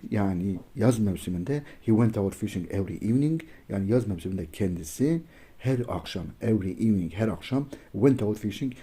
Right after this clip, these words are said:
yani balık tutmaya çıktı, balık tutmaya gitti. And, buradayım, and ve in the winter ve kış mevsiminde ise he fished on Saturdays and Sundays.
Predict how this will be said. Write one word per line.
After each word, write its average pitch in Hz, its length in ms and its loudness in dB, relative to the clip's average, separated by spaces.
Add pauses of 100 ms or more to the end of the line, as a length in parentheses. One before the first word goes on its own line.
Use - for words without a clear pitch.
(120)
yani 95 220 -4
balık 101 220 -2
tutmaya 101 380 -4 (260)
çıktı, 110 340 -4
balık 104 200 -4
tutmaya 101 340 -6
gitti. 98 580 -2 (280)
And, 147 360 2 (360)
buradayım, 98 560 -2
and 123 400 0
ve 120 300 2 (340)
in 110 160 0
the 101 80 -2
winter 123 500 6
ve 90 300 -6
kış 151 200 2
mevsiminde 110 500 0
ise 113 240 -2 (280)
he 107 140 -2
fished 127 420 0
on 98 160 -4
Saturdays 101 560 -4 (480)
and 87 220 0
Sundays. 107 580 2